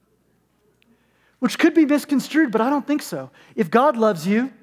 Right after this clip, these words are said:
you can love yourself. And of course, this one is my favorite. "I love G." Thank you, kids. Thank you. No. I-, I'm pretty sure that was for God and not for Greg. And lastly, from one of our youngest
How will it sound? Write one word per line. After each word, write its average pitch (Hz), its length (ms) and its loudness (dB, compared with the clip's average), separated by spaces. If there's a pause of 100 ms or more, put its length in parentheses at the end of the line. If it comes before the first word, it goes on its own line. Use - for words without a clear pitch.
(580)
you 247 100 -2
can 240 160 -2
love 196 140 2
yourself. 202 580 -2 (960)
And 202 100 0
of 208 100 0
course, 214 200 2
this 226 180 -4
one 202 140 0
is 202 140 2
my 160 140 -2
favorite. 175 360 0 (160)
"I 208 140 4
love 208 320 0
G." 165 480 -2 (580)
Thank 202 220 0
you, 170 80 -8
kids. - 440 -8 (280)
Thank 196 200 0
you. 190 120 -8 (460)
No. - 200 2 (800)
I-, 226 160 2
I'm 190 80 -2
pretty 277 220 2
sure 277 220 2
that 247 220 2
was 247 420 -2 (100)
for 269 120 2
God 196 380 0 (640)
and 170 560 0
not 226 200 2
for 214 80 0
Greg. 185 260 -2 (2000)
And 180 100 0
lastly, 220 500 2
from 190 440 -4
one 220 140 2
of 220 80 2
our 214 120 4
youngest 220 680 -2